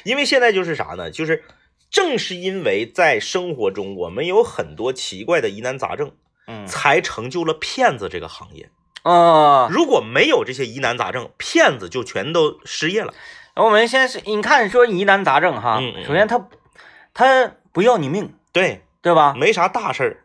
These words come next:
Speaker 2: 啊，
Speaker 1: 嗯。
Speaker 2: 然后呢，你也不是说贼难受，但是他就膈应着你。
Speaker 1: 对。
Speaker 2: 啊，就不小心膈应人那种。
Speaker 1: 恶心你。
Speaker 2: 啊，这个，嗯，我想想还有什么疑难，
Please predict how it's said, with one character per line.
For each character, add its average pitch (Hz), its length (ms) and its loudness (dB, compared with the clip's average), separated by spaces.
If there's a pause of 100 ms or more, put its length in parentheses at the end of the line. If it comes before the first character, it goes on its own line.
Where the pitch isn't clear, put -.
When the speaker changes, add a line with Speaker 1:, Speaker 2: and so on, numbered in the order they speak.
Speaker 2:
啊， 165 320 4
Speaker 1:
嗯。 120 220 -12
Speaker 2:
然 160 100 4
后 247 100 0
呢， 247 60 2 (380)
你 208 160 -4
也 233 100 4
不 143 220 -4
是 233 140 -2
说 220 180 2
贼 214 260 0
难 180 160 4
受， 123 280 -4
但 269 120 6
是 254 120 2
他 247 100 6
就 262 100 -2
膈 349 220 4
应 175 160 2
着 110 80 -6
你。 90 180 -14
Speaker 1:
对。 113 360 0
Speaker 2:
啊， 156 320 6
就 196 120 -2
不 269 120 -8
小 196 120 4
心 143 140 -2
膈 285 120 4
应 226 60 6
人 120 200 4
那 123 80 -2
种。 113 100 -2
Speaker 1:
恶 104 60 -4
心 - 0 -
你。 92 240 -12
Speaker 2:
啊， 170 480 4 (440)
这 240 220 -2
个， 214 560 6 (380)
嗯， 165 840 -6 (1080)
我 143 60 -12
想 208 160 4
想 220 80 4
还 196 140 0
有 214 140 4
什 143 120 -10
么 160 120 -4
疑 170 160 -4
难， - 160 -2